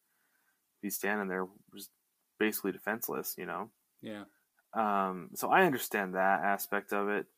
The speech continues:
Speaker 1: but baseball is the one sport you can't do it with, right? Like, and I know nineteen to two, twenty to two, whatever is, feels insurmountable,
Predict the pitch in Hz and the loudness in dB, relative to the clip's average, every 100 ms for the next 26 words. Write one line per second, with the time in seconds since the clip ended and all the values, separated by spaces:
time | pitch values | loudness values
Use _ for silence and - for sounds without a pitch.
0 | - 95 95 90 - _ _ _ _ _ | -2 0 2 0 -6 _ _ _ _ _
1 | _ _ _ _ _ _ _ 82 - 113 | _ _ _ _ _ _ _ -20 -20 0
2 | 127 170 - 135 120 104 95 117 - 113 | 4 4 6 6 6 2 0 -2 -2 -4
3 | 90 - 110 82 104 147 78 64 60 - | -4 -6 -10 -6 -4 -2 -2 -6 -12 -18
4 | - - 95 139 143 - _ _ _ _ | -16 -8 -2 -2 -4 -12 _ _ _ _
5 | _ _ _ _ _ - 107 98 - _ | _ _ _ _ _ -8 -6 -6 -12 _
6 | _ _ 117 127 143 135 123 120 120 - | _ _ 0 6 8 10 8 4 2 -2
7 | 113 101 - 117 120 120 117 - 110 110 | -2 -2 2 6 6 4 0 -6 -2 -2
8 | 110 - 120 110 104 110 113 98 95 - | -2 -2 0 2 4 2 2 0 0 -6
9 | _ _ _ _ _ _ _ _ - 104 | _ _ _ _ _ _ _ _ -8 -2
10 | 101 95 92 - - _ - - 117 120 | 0 -2 -4 -8 -12 _ -20 -2 2 2
11 | 123 117 113 104 101 113 117 139 | 0 -4 -6 0 2 2 0 -2